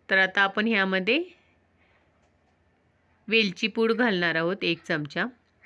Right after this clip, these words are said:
त्याने छान टेस्ट येते खिरीला. आता आपण मिक्स करून घेऊया आणि आता आपण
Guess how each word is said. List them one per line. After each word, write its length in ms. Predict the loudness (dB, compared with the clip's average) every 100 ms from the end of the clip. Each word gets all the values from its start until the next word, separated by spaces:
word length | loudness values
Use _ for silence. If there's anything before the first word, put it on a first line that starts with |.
| -20 _ _ _ _ _ _ _ _ _ _ _ _ _
त्याने 260 | -2 0 0 0
छान 300 | 0 2 -2
टेस्ट 460 | 0 0 0 -2
येते 280 | 0 0 -4 -6
खिरीला. 460 | -6 -4 -4 -4 -6 _ _ _ _ _ _ _ _ _ _ _ _ _ _ _ _ _ _ _ _ _ _ _ _ _ -16
आता 180 | -4 -2
आपण 280 | 0 -2 -4 -2
मिक्स 340 | 0 0 -2
करून 400 | 2 2 2 0
घेऊया 420 | 0 0 0 0 -2 _ _ _ _ _ _ _ _ _ _ _ _ _ _ _ _
आणि 180 | -6 0
आता 200 | 0 4
आपण 260 | 2 2